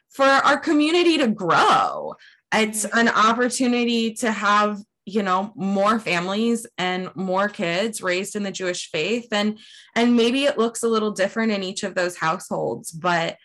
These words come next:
Speaker 1: you know, again, that's up to every individual family.
Speaker 2: Mm.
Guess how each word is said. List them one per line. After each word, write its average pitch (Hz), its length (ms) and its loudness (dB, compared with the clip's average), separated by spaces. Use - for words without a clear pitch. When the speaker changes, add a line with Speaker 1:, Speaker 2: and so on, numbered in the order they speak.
Speaker 1:
you 196 140 -4
know, 185 280 -4
again, 175 580 -4
that's 185 280 0
up 185 160 -2
to - 200 -6
every 156 300 -4
individual 156 640 -8
family. - 560 -14
Speaker 2:
Mm. 180 260 -12